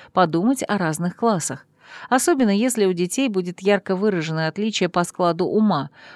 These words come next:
у кого-то явно гуманитарный, а у кого-то математический.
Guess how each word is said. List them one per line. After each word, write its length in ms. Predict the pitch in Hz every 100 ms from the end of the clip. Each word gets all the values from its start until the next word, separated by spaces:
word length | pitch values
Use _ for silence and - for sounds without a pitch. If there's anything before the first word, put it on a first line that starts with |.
| -
у 100 | 185
кого-то 360 | 185 196 247 190
явно 380 | 170 180 160 151
гуманитарный, 800 | 160 156 156 196 262 196 151 -
а 200 | 165 147
у 60 |
кого-то 500 | 147 151 180 247 190 -
математический. 1040 | 202 185 175 165 151 147 - - - -